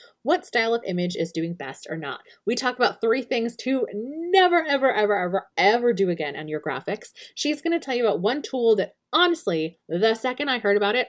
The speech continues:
I started using it and saw explosive results.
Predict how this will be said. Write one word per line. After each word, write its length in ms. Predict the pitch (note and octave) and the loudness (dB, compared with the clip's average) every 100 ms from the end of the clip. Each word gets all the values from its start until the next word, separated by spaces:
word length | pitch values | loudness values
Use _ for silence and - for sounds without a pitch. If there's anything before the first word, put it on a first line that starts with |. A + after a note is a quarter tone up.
| - | 0
I 80 | F#3 | -2
started 440 | - F#3+ G3+ F#3+ | 0 0 0 0
using 280 | F3+ F3+ A3 | 0 0 -2
it 120 | A3+ F3+ | -4 -4
and 160 | F3 | -6
saw 240 | F3 D#3+ D#3+ - - | -2 -2 -2 -10 -6
explosive 640 | - - - G3 F3+ E3 | -6 -4 4 4 4 -2
results. 480 | D#3+ D#3 C3 F3+ - | -2 -2 -4 -6 -12